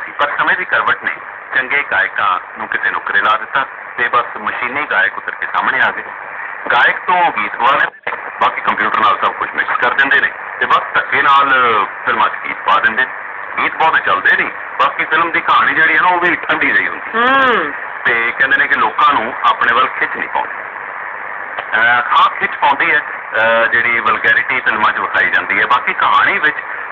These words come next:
Speaker 1: ਹੀਰੋਇਨ ਨੂੰ ਕਿਰਦਾਰ ਬੜਾ ਤੋੜ ਮਰੋੜ ਕੇ ਪੇਸ਼ ਕੀਤਾ ਜਾਂਦਾ।
Speaker 2: ਜੀ।
Speaker 1: ਮਿਸਾਲ ਦੇ ਤੌਰ ਤੇ ਕਿਸੇ ਵਿਆਹੇ ਮਰਦ ਨਾਲ ਪ੍ਰੇਮ ਸੰਬੰਧ, ਆਪਣਾ ਪਿਆਰ ਪ੍ਰਾਪਤ ਕਰਨ ਲਈ ਕਿਸੇ ਦਾ ਕਤਲ ਕਰ ਦੇਣਾ, ਆਪਣੇ ਪ੍ਰੇਮੀ ਨੂੰ ਆਪਣੀ ਪਤਨੀ ਨੂੰ ਛੱਡਣ ਲਈ ਮਜਬੂਰ ਕਰਨਾ,
Speaker 2: ਜੀ।
Speaker 1: ਔਰਤ ਨੂੰ ਔਰਤ ਦੀ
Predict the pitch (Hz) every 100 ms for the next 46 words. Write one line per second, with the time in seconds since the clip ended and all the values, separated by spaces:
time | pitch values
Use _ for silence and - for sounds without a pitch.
0 | - - - 208 165 170 165 160 - 135
1 | - - - - - - - 131 135 -
2 | - - - - - - - - - 226
3 | 214 247 214 - - - - - - -
4 | - 120 - - - - 110 120 117 107
5 | 110 110 107 110 98 - 98 101 101 -
6 | - - 101 95 107 110 107 110 107 104
7 | 107 110 104 107 98 95 92 101 110 98
8 | 104 - 98 98 98 - - - - -
9 | 120 - - - 139 - 120 143 151 151
10 | - - 131 135 - - - 127 123 120
11 | - - 107 107 95 98 - 214 - -
12 | 190 202 196 220 226 233 165 - - 131
13 | - - - 143 - - - - 107 110